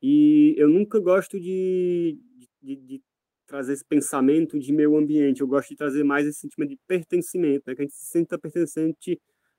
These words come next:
a, a algo ou alguma coisa, porque, infelizmente, se a gente ficar nessa romantização do discurso de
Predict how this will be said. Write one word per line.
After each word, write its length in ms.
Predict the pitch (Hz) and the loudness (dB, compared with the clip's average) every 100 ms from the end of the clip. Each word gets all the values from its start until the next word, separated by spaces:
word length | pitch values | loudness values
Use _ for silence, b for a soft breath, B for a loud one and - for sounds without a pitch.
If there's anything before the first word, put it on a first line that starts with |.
| _ 139 | _ -4
a, 80 | 143 | -2
a 160 | 143 | 0
algo 760 | 139 139 160 160 160 147 147 - | 0 0 2 2 2 2 0 0
ou 100 | 131 | 0
alguma 400 | 135 135 131 131 - | 2 2 2 2 0
coisa, 920 | - 131 156 147 131 143 139 135 127 _ _ _ _ _ _ | 0 2 6 4 2 2 4 4 0 _ _ _ _ _ _
porque, 920 | 143 139 - 156 156 156 156 156 156 - _ _ | 0 0 -2 0 2 4 4 4 0 -6 _ _
infelizmente, 800 | 190 190 196 185 175 180 190 - 180 | -10 -4 -4 0 2 4 2 -4 -6
se 100 | 175 | -2
a 40 | |
gente 140 | 165 170 | -2 -4
ficar 200 | 170 160 | -4 -2
nessa 260 | 151 165 | -2 -6
romantização 1000 | 120 135 202 208 202 165 180 - 160 139 | -4 -2 4 4 2 -2 -2 -2 -2 0
do 100 | 131 | 0
discurso 540 | 139 143 - 131 120 123 | -4 -6 -2 -2 -2 -12
de 220 | 127 | -12